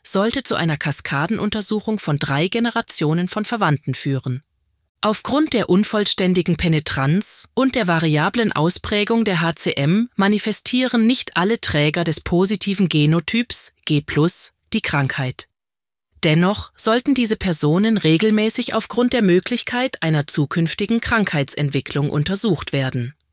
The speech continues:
Genetische Tests ermöglichen den Ausschluss von H C M bei Angehörigen von Patienten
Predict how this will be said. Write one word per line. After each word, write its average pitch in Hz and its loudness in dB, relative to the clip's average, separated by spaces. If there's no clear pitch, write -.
Genetische 185 2
Tests - 0
ermöglichen 202 2
den 170 2
Ausschluss 214 0
von 170 0
H 170 -2
C - 0
M 240 0
bei 170 0
Angehörigen 233 0
von 180 0
Patienten 165 0